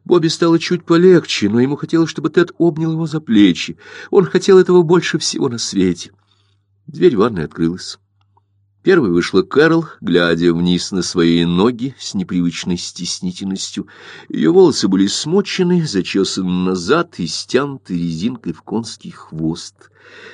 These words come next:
На ней была старая блузка его матери, такая большая, что доставала ей почти до коленок,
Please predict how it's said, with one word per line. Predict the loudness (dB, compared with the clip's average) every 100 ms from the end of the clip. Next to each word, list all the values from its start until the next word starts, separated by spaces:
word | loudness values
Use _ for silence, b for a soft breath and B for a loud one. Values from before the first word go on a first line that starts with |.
| B
На | 0
ней | 2
была | 4 2
старая | 2 2 4
блузка | 4 0 -2 0
его | 2 2
матери, | 2 -2 -4 -10 -10 B B B
такая | -2 2 4
большая, | 4 2 0 -2 -2 -4
что | -8 -12
доставала | -12 -6 -2 0
ей | 0
почти | -2 -6 -8 -8
до | -6
коленок, | -4 0 0 0 -6